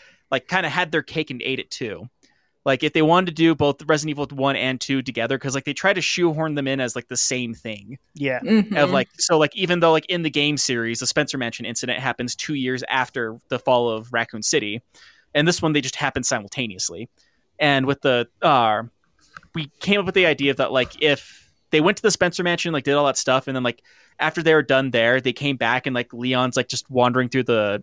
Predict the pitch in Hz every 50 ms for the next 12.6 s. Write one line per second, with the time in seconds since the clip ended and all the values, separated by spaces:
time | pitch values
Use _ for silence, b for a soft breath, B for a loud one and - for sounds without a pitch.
0 | _ - 139 147 139 131 127 127 127 117 - - - 131 127 - 156 131 127 123
1 | 127 131 127 123 - B B B B B B - 277 294 - - 339 - - 226
2 | 240 269 320 320 269 - - - 175 147 127 - 143 131 - 147 143 139 - 156
3 | 160 165 151 135 123 117 123 127 120 123 135 135 123 - 131 123 123 127 110 -
4 | 110 113 123 123 117 - - 131 127 117 - - 139 123 117 117 - - 123 120
5 | - 269 143 - 403 359 B B B B B B _ _ _ - 156 147 143 139
6 | 147 139 127 135 135 147 143 131 _ _ _ - - 170 160 147 - - 156 147
7 | 151 151 151 107 135 135 131 127 - 127 143 143 143 131 135 - - - 143 143
8 | 139 127 139 139 - - 131 113 110 123 123 226 233 240 247 - 131 135 131 135
9 | 135 131 123 120 113 - 120 120 127 131 131 135 - - 127 - 143 139 143 135
10 | 131 123 120 117 123 131 135 135 139 131 - - 202 269 330 359 285 170 156 214
11 | 339 381 226 190 190 214 233 - 190 147 180 226 240 - - - 285 302 285 247
12 | 180 135 - 135 127 - - 147 135 139 131